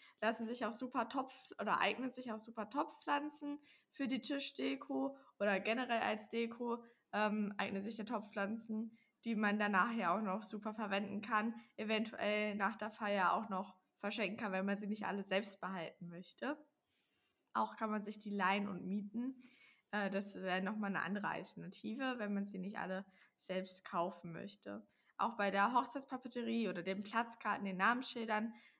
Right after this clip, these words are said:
ähm, lässt, kann man da super Alternativen finden, anstatt es einfach auf normalen Papier drucken zu lassen und aufzuhängen, kann man es auch super als auf Holzkarten schreiben lassen oder eingravieren lassen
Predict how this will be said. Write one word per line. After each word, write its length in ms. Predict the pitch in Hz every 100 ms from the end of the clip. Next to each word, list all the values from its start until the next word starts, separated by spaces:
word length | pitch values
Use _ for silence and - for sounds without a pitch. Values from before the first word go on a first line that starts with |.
| _
ähm, 480 | 214 208 202 190 - -
lässt, 440 | 185 202 - - _ _ _
kann 200 | - 226
man 180 | 208 208
da 180 | 202 202
super 360 | 214 208 254
Alternativen 680 | 185 208 233 185 - 277 240
finden, 280 | 226 226 202
anstatt 340 | 190 220 202 220
es 120 | -
einfach 340 | 170 208 208
auf 320 | - 190 196 - - _ _
normalen 400 | 220 214 190 202
Papier 340 | 247 226 262
drucken 320 | 254 226 - 220
zu 120 | 226
lassen 400 | 214 220 - 202
und 160 | 196
aufzuhängen, 680 | - 196 254 - 247 240 233 - - _
kann 120 | 240
man 100 | 220
es 60 | 214
auch 100 | 214
super 600 | 233 233 247 220 214 -
als 540 | 202 208 202 - - -
auf 340 | 202 208 -
Holzkarten 960 | 254 254 254 - - 233 202 202 208 214
schreiben 440 | 214 185 196 202
lassen 360 | 196 190 - 202
oder 220 | 196 185
eingravieren 600 | 180 202 202 190 196 190
lassen 420 | 175 208 214 214